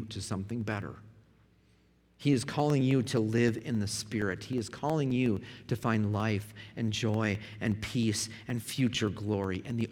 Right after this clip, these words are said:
only way to do that is to trust in Jesus and have his Spirit, even if he needs to pick up one foot in front of the other to walk in light of the Spirit,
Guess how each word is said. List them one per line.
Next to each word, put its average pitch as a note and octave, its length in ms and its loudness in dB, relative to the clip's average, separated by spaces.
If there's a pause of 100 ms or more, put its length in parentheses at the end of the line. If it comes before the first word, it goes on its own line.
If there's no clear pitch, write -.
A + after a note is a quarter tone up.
only B2 320 2
way A2 200 2
to G#2+ 120 -4
do G#2+ 200 -4
that F#2+ 160 -4
is F#2 140 -8
to F#2+ 100 -8
trust G#2+ 400 -6
in G#2 120 -2
Jesus F2 680 -8 (960)
and A2+ 100 0
have A2 300 -2
his A#2 200 0
Spirit, - 680 -4 (800)
even D3+ 260 8
if C#3+ 140 6
he D#3 100 2
needs C3 240 2
to A#2+ 100 0
pick C#3 280 0
up A2 160 0
one C#3 400 2
foot - 260 -2
in C#3+ 80 -4
front C3 300 -2
of B2+ 40 0
the C3 160 -2
other G#2 380 0 (320)
to - 140 -2
walk A2+ 600 -2 (200)
in A#2 180 0
light G#2 420 2
of G#2+ 220 -2
the G#2+ 80 -2
Spirit, G2 640 -4